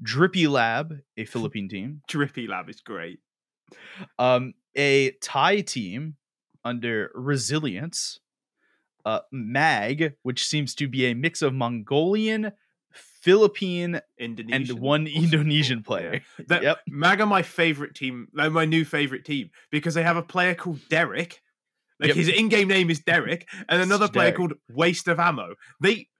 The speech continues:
Speaker 2: I'm so gutted. They, I think they lost in the
Speaker 1: <laughs>
Speaker 2: final to Troublemakers.
Speaker 1: They did.
Speaker 2: Yeah, I'm gutted.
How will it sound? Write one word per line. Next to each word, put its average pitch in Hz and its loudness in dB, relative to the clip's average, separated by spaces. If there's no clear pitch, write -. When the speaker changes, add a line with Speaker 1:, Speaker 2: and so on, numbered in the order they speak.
Speaker 2:
I'm 220 4
so 247 4
gutted. 214 2
They, 160 0
I 160 0
think 214 2
they 247 2
lost 208 -4
in 165 -2
the 143 -4
Speaker 1:
<laughs> - -12
Speaker 2:
final 113 -4
to 123 -4
Troublemakers. 170 -8
Speaker 1:
They 143 2
did. 120 -2
Speaker 2:
Yeah, 160 0
I'm 202 2
gutted. 233 0